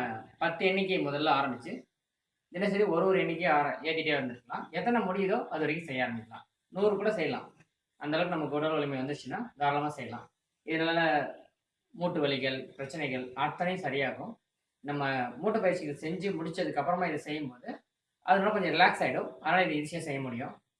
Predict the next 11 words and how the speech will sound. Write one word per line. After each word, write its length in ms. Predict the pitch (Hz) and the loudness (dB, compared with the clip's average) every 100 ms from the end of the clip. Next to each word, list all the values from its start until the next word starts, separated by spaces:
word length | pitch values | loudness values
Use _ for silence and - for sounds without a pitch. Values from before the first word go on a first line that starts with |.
| _ _ | _ _
கண் 160 | 170 170 | 0 2
பயிற்சியிலேருந்து 420 | 170 160 143 180 156 | 0 0 -2 -2 0
எல்லாமே 220 | 160 175 | 0 0
இதுல 160 | 147 139 | 0 -2
வந்துறதுனால 460 | 143 143 127 143 208 - _ _ _ _ - | -2 -2 -2 -4 -6 -8 _ _ _ _ -4
மொத்த 340 | - - 247 | -2 0 2
மிகப்பெரிய 460 | 202 175 190 196 202 180 | 2 2 2 2 4 4
உடற்பயிற்சி 360 | 180 170 160 | 2 0 -4
செய்யறது, 380 | 156 147 143 143 147 123 147 | -4 -2 -2 -2 -4 -4 0
யோகா 180 | 165 175 | 2 2
செய்யறதோட 320 | 151 143 135 | 2 -2 0